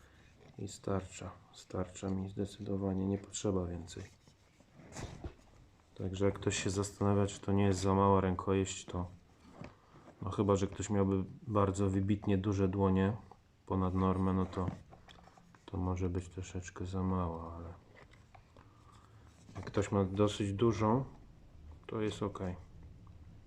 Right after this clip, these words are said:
Tu troszeczkę okładka zahacza. Coś jest, o, słychać. Z jednej strony jest ok,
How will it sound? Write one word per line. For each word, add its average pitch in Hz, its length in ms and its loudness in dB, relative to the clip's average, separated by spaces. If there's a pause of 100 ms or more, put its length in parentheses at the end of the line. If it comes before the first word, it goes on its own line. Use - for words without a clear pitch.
(880)
Tu - 140 -8
troszeczkę - 680 -2
okładka 101 680 -2 (180)
zahacza. 98 760 -2 (2000)
Coś 98 280 -6
jest, 98 340 -10 (1300)
o, 127 40 -2 (1120)
słychać. 107 420 -6
Z 104 40 -8
jednej 107 280 0
strony 107 320 -2
jest 104 180 -4
ok, - 180 -6